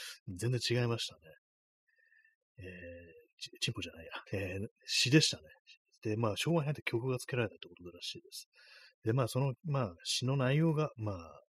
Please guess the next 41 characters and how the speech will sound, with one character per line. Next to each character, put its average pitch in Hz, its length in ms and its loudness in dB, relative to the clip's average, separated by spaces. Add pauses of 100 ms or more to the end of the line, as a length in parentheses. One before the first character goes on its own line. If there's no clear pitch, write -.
(220)
そ - 160 -6
う - 20 -4
い - 20 -4
う - 40 -10 (200)
思 107 140 4
想 - 20 4
が、 113 180 -2 (140)
あ 92 60 -16
の、 87 200 -16
根 98 140 -8
本 98 100 -6
に 92 120 -4
あ 90 40 -6
る 85 120 -10
と。 78 140 -12 (520)
根 131 200 4
本、 120 200 6 (180)
根 107 120 4
元、 113 360 0
え、 98 80 -8 (200)
チ - 120 0
ン 110 60 2
ポ、 - 200 -14 (360)
ね、 87 160 -14 (140)
関 107 160 -8
係 101 200 0 (120)
あ 113 40 -2
り 107 60 -8
そ 110 120 -6
う - 20 -6
な 85 120 -14
こ - 120 -20
と、 - 80 -20
感 - 240 -14
じ - 80 -10
で 92 60 -12
す - 200 -12
ね。 - 60 -14 (280)
と。 - 140 -20 (920)
ね 98 40 -8
え。 104 400 -10